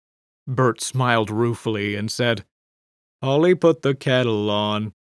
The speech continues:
In mock annoyance, Polly frowned at him and, as an afterthought,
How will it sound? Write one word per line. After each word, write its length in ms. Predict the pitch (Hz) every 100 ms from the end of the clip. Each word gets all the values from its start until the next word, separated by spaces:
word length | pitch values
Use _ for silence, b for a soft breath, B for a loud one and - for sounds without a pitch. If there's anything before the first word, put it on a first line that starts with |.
| _ _ _
In 180 | 143 131
mock 260 | 147 135 -
annoyance, 600 | 123 123 113 107 107 -
Polly 320 | - 131 123
frowned 420 | - 143 113 107
at 80 | 101
him 240 | 110 104 -
and, 280 | 139 123 113 _ _ _
as 140 | 185 180
an 80 | 151
afterthought, 560 | 123 117 120 127 135